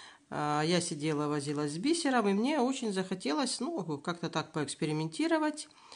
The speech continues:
Вот, э, а потом, когда я уже некоторую часть браслета сплела, я, э, посмотрела в интернете, оказывается, есть такой метод плетения, называется агалала.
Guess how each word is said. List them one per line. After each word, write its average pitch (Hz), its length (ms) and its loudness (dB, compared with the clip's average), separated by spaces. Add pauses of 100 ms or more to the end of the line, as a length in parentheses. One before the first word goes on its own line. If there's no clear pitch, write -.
(640)
Вот, 202 760 2
э, 185 300 4 (800)
а - 160 6
потом, 294 480 6
когда 180 240 6
я 160 240 8
уже 147 680 2
некоторую 147 420 0
часть 143 240 0
браслета 156 460 0
сплела, 302 420 6
я, 254 380 6 (360)
э, 151 200 0 (100)
посмотрела 175 540 4
в 165 100 4
интернете, 269 480 4
оказывается, 214 540 6
есть 190 240 6
такой 180 260 2
метод 170 260 2
плетения, 262 420 4
называется 196 680 4
агалала. 156 640 2